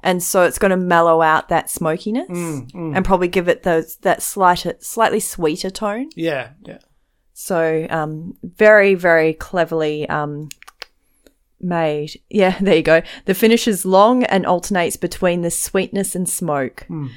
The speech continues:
Speaker 1: 'Cause it's got the ex-bourbon barrels that it's, it, that it's done in. But it's, oh, quite nice.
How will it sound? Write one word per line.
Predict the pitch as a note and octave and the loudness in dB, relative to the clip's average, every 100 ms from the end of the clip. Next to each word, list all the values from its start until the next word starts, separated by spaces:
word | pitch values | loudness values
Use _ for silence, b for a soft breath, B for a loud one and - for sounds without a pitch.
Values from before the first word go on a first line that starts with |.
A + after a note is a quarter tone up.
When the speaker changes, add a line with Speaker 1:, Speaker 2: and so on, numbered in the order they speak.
| B | B
Speaker 1:
'Cause | - A3+ | -2 2
it's | - | 2
got | - A3 - | 4 2 4
the | G3+ F3+ F3 | 4 4 4
ex-bourbon | D#3+ - - E3+ E3+ F3+ | 2 -2 0 2 2 0
barrels | D#3+ D3 C#3 C#3 - | 0 2 0 -4 -6
that | D3 | -6
it's, | C#3+ - | -4 -6
it, | - - - | -8 -8 -6
that | C#3 | -8
it's | - - | -8 -6
done | B2+ C3+ | -6 -6
in. | F#3+ D3+ b b b b - | -10 -12 b b b b -4
But | G#3 - - | -2 -2 0
it's, | B3+ - - - - _ _ _ _ _ _ _ - - - _ - | 0 0 -6 -10 -10 _ _ _ _ _ _ _ -20 -20 -20 _ -4
oh, | A#3+ E3 C#3+ - | -2 -2 -6 -18
quite | - A#3 G3 | -8 -6 -6
nice. | F#3+ D3+ - | -6 -8 -14